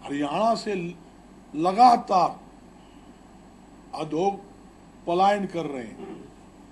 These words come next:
लगभग पैंतालीस महीने की सरकार में एक भी नया उद्योग हरियाणा में स्थापित नहीं हुआ। जहां तक कि लगभग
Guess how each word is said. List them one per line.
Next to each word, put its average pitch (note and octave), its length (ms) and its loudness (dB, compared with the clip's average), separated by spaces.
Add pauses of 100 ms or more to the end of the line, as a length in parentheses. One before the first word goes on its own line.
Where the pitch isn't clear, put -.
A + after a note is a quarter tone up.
(1200)
लगभग G#3 440 0
पैंतालीस G3 720 -4
महीने E3 340 -6
की F#3+ 220 -8
सरकार E3+ 520 -4
में F#3+ 200 -8
एक A#3 380 2
भी A3 160 -8
नया G3+ 320 -2
उद्योग E3+ 420 -2 (1300)
हरियाणा D#3+ 460 -2
में D#3+ 180 -6
स्थापित D3 480 -8 (180)
नहीं A#2 420 -10
हुआ। F#2 240 -16 (1700)
जहां F3 220 0
तक G#3 180 -4
कि B3 440 -4 (1400)
लगभग G#3 420 2